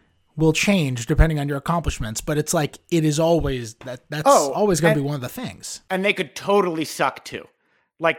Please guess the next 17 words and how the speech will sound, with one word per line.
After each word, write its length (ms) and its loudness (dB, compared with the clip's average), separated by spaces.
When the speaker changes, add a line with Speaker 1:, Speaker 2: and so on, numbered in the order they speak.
Speaker 2:
you 140 0
know, 340 0
and 240 -4
maybe 240 0
suck's 360 0
the 100 -2
wrong 220 0
word, 260 0
but 140 -2
not 280 4
have 160 0
a 60 -4
very 300 2
distinguished 680 -8
career 420 -4
at 60 -8
all. 280 -8